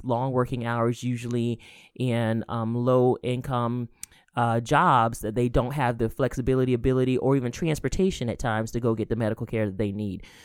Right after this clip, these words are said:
So covid is really, and devastating in a lot of ways. That's really hurting the Black community. So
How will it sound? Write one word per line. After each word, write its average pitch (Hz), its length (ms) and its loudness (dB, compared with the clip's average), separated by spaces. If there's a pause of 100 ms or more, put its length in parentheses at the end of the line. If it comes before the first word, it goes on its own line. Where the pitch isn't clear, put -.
(100)
So 127 220 2
covid 160 420 4
is 127 180 0
really, 123 760 2 (240)
and 120 240 -2
devastating 131 580 0
in 113 80 -2
a 110 80 0
lot 139 260 4
of 107 100 2
ways. 95 520 -6 (260)
That's - 220 -4
really 123 280 0
hurting 110 360 0
the 107 100 -2
Black 107 240 -4
community. 104 480 -4
So 107 320 -2